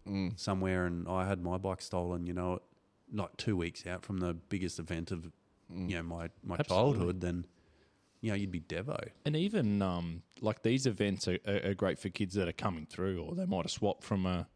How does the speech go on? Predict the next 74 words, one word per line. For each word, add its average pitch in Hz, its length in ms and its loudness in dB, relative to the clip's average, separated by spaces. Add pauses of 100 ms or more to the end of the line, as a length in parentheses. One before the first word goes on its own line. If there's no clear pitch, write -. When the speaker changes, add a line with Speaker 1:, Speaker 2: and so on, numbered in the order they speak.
(400)
Speaker 3:
they 98 80 0
might 95 180 4
have 87 100 -2
swapped - 240 0
from 101 160 0
an 98 80 0
eighty, 95 280 2
they're 87 120 0
going 90 220 0
to 90 40 2
a 87 40 0
one 92 220 2
two 98 160 2
five, 95 480 0
you 92 100 0
know, 92 200 0
they, 87 320 0
they 92 100 -2
go 98 160 2
from 98 220 2
the 92 60 -2
top. 104 280 0
They 85 80 -2
might 92 140 0
have 92 80 0
been 85 140 -2
a - 20 -4
pinnacle 101 420 -2
rider 98 380 4
in 98 120 2
the 98 100 2
eighty-five, 98 760 2 (280)
they've - 160 -4
gone 101 180 4
to 98 60 4
one 101 240 4
two 101 220 2
five, 104 520 0
now 101 160 4
they're 95 140 2
starting 104 320 2
at 90 80 -2
the 104 60 0
bottom 104 280 0
again. 92 320 0
I 82 60 -4
mean, 87 160 -2
we 95 100 2
Speaker 2:
Yeah. 110 240 2 (400)
Speaker 3:
we 113 120 4
Speaker 2:
So 113 40 2
Speaker 3:
done 117 220 4
that 101 160 2
as 92 160 -2
kids. 85 400 -2
You, 90 140 0
Speaker 2:
like 87 120 -2
Speaker 3:
you, 95 60 -6
Speaker 2:
going 90 220 0
to 87 40 0
Speaker 3:
you 110 80 4
Speaker 2:
high 90 60 4
Speaker 3:
done 117 160 4
the 110 80 4
Speaker 2:
school. 90 100 0
Speaker 3:
step 117 300 2
and, 110 120 2
and, 104 220 -2
and, 107 240 0
yeah, 135 220 2
going 110 240 0
to 123 60 2
high 143 160 -2
school. - 280 -8